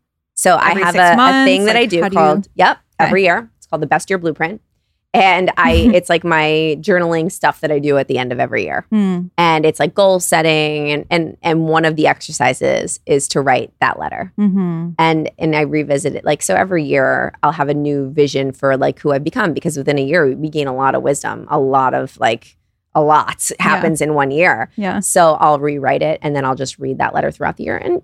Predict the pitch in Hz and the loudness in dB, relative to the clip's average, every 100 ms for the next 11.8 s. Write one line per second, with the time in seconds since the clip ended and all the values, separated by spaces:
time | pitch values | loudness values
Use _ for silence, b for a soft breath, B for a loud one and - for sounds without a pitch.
0 | 359 427 440 370 359 403 269 311 214 - | -2 0 2 0 -2 -2 -2 0 -2 -2
1 | - - 214 320 339 277 156 - 151 147 | -8 -6 -6 -2 0 0 -2 -2 -2 2
2 | 147 143 196 196 185 202 - 139 151 156 | 2 4 2 2 0 -2 0 -2 0 -4
3 | 151 160 143 147 143 135 135 143 165 151 | -2 -4 -6 -6 -4 -2 -2 -2 -4 -2
4 | 190 220 403 - _ _ 220 220 214 196 | -2 -2 -4 -8 _ _ -4 0 0 -2
5 | 190 180 175 160 160 151 156 160 160 170 | -2 -2 0 0 2 2 2 2 0 -2
6 | _ - _ - 254 220 202 190 _ 226 | _ -20 _ -10 -10 0 0 0 _ 2
7 | 262 226 208 165 156 151 147 139 131 - | 4 4 2 2 2 2 0 0 -2 -4
8 | 131 - - 226 220 208 185 175 190 - | -6 -6 0 2 4 4 2 0 -4 -8
9 | - 185 175 175 135 135 - _ B B | -6 -2 0 0 -2 -2 -4 _ B B
10 | B B B _ 233 226 277 294 320 285 | B B B _ -2 0 0 2 2 2
11 | 254 202 180 180 165 165 165 - | 2 2 2 0 0 0 -2 -6